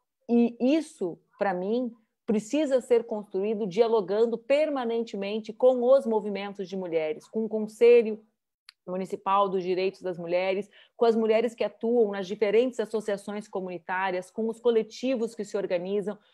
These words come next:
com os espaços de luta específica nossas, das mulheres, mas também reconhecendo o protagonismo das mulheres em múltiplos espaços das nossa, da nossa cidade,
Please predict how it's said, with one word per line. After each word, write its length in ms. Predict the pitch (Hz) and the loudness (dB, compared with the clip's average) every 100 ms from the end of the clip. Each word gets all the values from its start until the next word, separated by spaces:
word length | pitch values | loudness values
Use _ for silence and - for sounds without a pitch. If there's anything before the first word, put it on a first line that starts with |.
| _ | _
com 160 | _ 247 | _ 2
os 120 | 262 | 2
espaços 640 | 240 - 214 196 165 165 156 | 0 -4 -4 -4 -6 -12 -2
de 120 | 208 | 0
luta 320 | 233 302 330 | 2 0 -2
específica 840 | 302 - 214 - 214 208 _ 175 - | -4 0 -2 0 -6 -6 _ -6 -4
nossas, 580 | 175 180 226 240 277 226 _ _ _ | -2 0 0 -2 -8 -8 _ _ _
das 180 | 180 180 | -2 -2
mulheres, 520 | 175 165 185 226 240 _ _ _ | -2 -2 0 0 -2 _ _ _
mas 220 | 220 269 | -2 -2
também 480 | 277 240 233 262 285 | -2 0 4 2 2
reconhecendo 840 | 226 240 262 247 233 - 254 294 | -4 -2 -2 0 -2 -2 -4 -4
o 40 | 262 | -4
protagonismo 800 | 240 233 220 196 196 226 240 240 | -2 -2 -2 -2 -2 -2 -2 -4
das 180 | 208 196 | -4 -6
mulheres 460 | 185 196 220 233 | -2 2 2 0
em 80 | 226 | -2
múltiplos 640 | 220 269 311 311 220 240 214 | 2 2 2 -2 -4 -4 -4
espaços 560 | 208 - 196 202 190 | -6 -6 -6 -6 -6
das 180 | 180 180 | -4 -4
nossa, 280 | 185 190 - | -6 -10 -6
da 140 | 190 | -4
nossa 240 | 190 190 190 | -4 -8 -10
cidade, 500 | 185 165 175 190 | -8 -2 -2 -2